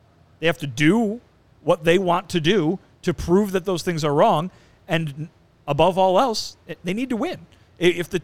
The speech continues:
if the, if you think the roadmap to winning is them going out and spending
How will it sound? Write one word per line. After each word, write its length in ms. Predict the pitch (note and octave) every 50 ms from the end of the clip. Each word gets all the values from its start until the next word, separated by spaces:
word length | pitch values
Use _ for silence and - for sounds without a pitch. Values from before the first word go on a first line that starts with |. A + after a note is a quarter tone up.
| -
if 140 | F#3 G3 -
the, 160 | - G3 F3+
if 120 | E3 D#3 C#3+
you 100 | A#3 C#4+
think 200 | - D#4+ C#4 G3+
the 80 | A#3+
roadmap 460 | G3 F#3+ G#3+ A#3 B3 A#3+ A#3 A#3 A3+ -
to 100 | - G#3+
winning 460 | G#3 G3 A3 A3 F3 C3 A#2 D3+ D#3+ - _ _ _ _ _ _ _ _ -
is 160 | E3 D3+ C3+
them 200 | D#3 E3 F#3 G3+
going 200 | G3 G3 G3 F#3+
out 120 | F#3+ G3
and 120 | F#3+ E3 D3+
spending 600 | - - - F#3+ F3+ F#3 F3+ F3+ F3 E3+ E3+